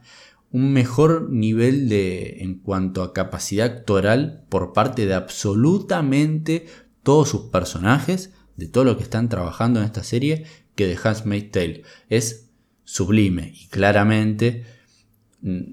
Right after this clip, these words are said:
eh, quien se termina llevando absolutamente todos los elogios es Elizabeth Moss, porque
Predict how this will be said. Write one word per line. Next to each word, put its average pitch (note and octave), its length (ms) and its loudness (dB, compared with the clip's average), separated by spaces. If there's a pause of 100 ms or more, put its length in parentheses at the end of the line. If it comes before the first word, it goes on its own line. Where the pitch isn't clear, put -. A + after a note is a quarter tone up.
(440)
eh, E2 640 -6 (260)
quien F2 280 -4
se F#2 200 -2
termina F#2+ 380 0
llevando G2+ 420 0
absolutamente G#2 680 0
todos A2 300 2
los G#2+ 180 4
elogios A2+ 560 2
es G2+ 260 -4
Elizabeth F#2 560 -2
Moss, G2+ 340 -2 (280)
porque E2+ 560 -2